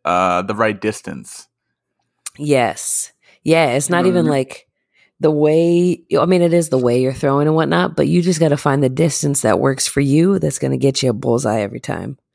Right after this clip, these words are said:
Speaker 1: Yeah, like, if
Speaker 2: Yeah.
Speaker 1: you find a good distance and then you take one step back, then you're, you're not gonna, it's gonna
Speaker 2: Yep,
Speaker 1: be hard,
Speaker 2: <laughs> you're,
Speaker 1: or
Speaker 2: yep.
Speaker 1: <laughs> you gotta take, like, three steps back or some shit <laughs> like that.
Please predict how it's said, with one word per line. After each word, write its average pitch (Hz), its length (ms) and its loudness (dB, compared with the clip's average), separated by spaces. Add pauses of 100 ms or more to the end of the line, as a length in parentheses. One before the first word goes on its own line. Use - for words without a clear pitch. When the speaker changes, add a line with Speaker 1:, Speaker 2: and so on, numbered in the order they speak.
(960)
Speaker 1:
Yeah, 110 260 2
like, 98 140 2
if - 60 0
Speaker 2:
Yeah. 110 120 0
Speaker 1:
you 120 80 0
find 123 280 -2
a 107 40 -2
good 104 320 -4
distance 117 520 -6
and 98 120 -4
then 101 80 -6
you 98 100 -8
take 95 220 -6
one 92 280 -4
step 95 280 -2
back, 92 300 -2
then 92 260 -4
you're, 92 160 -8
you're 92 280 -10
not 92 220 -6
gonna, 87 380 -12 (460)
it's 156 60 -2
gonna 151 120 2
Speaker 2:
Yep, 160 60 2
Speaker 1:
be 170 60 -2
hard, 196 400 2
Speaker 2:
<laughs> - 0 -
you're, 175 840 0
Speaker 1:
or 196 80 0 (320)
Speaker 2:
yep. 170 120 -4 (120)
Speaker 1:
<laughs> - 140 -20
you 117 100 -2
gotta 113 140 0
take, 117 100 0
like, 101 200 0
three 104 280 -2
steps - 280 -6
back 85 340 -4
or 95 60 -6
some 92 200 -6
shit 92 180 -6
<laughs> - 0 -
like - 240 -12
that. 110 380 -6